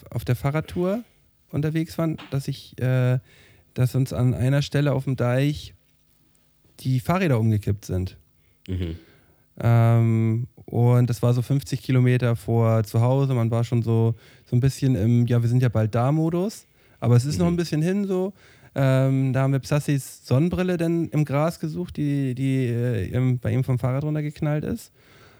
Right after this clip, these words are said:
Speaker 1: Ähm, und ich hab dann gar nicht dran gedacht, auch nochmal zu gucken, ob ich irgendwas dabei verloren hätte.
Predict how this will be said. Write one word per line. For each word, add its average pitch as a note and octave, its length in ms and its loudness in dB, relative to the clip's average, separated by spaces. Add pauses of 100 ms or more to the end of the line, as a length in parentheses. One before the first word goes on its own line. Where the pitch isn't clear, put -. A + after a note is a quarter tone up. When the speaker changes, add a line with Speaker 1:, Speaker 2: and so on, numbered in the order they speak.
(240)
Speaker 1:
Ähm, D3+ 640 0 (140)
und C#3+ 920 0 (680)
ich - 140 -4
hab D#3 100 -2
dann D3+ 140 0
gar C#3+ 180 2
nicht D#3 180 -2
dran C#3+ 140 0
gedacht, C#3 280 0
auch C#3+ 60 0
nochmal C#3 260 2
zu C#3+ 120 -6
gucken, - 240 -4
ob C#3+ 80 -4
ich F3 160 -4
irgendwas B2 300 2
dabei G#2 260 2
verloren G2 340 2
hätte. A2 300 0